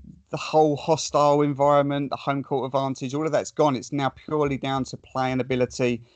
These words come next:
skill, and, and, uh, just a-, application, I suppose, of the, the will for these players to win. So, um, last, uh, question on the depth before we come through to, uh, to, to my next segment. Now, we, as I, we've just said, Miami are blessed with, with a lot of depth.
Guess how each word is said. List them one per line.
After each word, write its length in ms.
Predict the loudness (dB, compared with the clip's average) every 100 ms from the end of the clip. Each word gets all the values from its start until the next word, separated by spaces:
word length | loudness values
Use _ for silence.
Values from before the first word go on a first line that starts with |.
| _
skill, 540 | -16 0 4 4 4 2
and, 200 | 0 -2
and, 360 | -2 -2 -2
uh, 100 | -4
just 320 | -2 -4 -4
a-, 80 | -6 -8 -2 0
application, 640 | 0 -4 -2 -2 -2 -8
I 40 |
suppose, 400 | -8 -6 -6 -4
of 120 | -8 -6
the, 220 | -8 -8
the 80 | -6
will 220 | -4 -4
for 100 | -6
these 160 | -8 -2
players 300 | 0 0 -2
to 100 | -6
win. 220 | -6 -6 -12 -20 -16
So, 420 | 0 2 2 0
um, 240 | 0 0 0
last, 420 | 0 0 0 0
uh, 240 | 2 2 0
question 400 | -2 -4 -2 -2
on 80 |
the 80 | -2
depth 380 | 0 -2 -2 -8
before 260 | -8 -6 -6
we 100 | -6
come 220 | -6 -6
through 220 | -4 -6
to, 260 | -4 -2 -2
uh, 80 |
to, 320 | -2 -6 -6 -8
to 140 | -4
my 80 | 0
next 220 | 0 -2
segment. 340 | -4 -4 -4 -8 _ -20 -20 _
Now, 320 | 2 4 2 -2 _ _ _
we, 180 | -2 0 2
as 160 | 0 -2
I, 60 | -6 -4
we've 180 | -4
just 200 | -2 -4
said, 200 | -2 -2 -4
Miami 460 | -10 -2 0 2 0
are 20 |
blessed 600 | -4 -2 2 2 0 -4
with, 240 | -6 -6 -4
with 160 | -4 0
a 80 | 2
lot 160 | 2
of 100 | 2
depth. 300 | 0 0 _